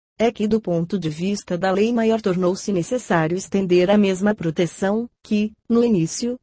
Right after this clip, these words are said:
só se conferia à relação do homem com as coisas,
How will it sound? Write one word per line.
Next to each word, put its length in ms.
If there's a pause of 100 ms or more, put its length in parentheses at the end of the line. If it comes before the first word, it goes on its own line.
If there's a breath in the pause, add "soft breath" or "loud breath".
só 240
se 160
conferia 540
à 20
relação 460
do 140
homem 280
com 240
as 160
coisas, 640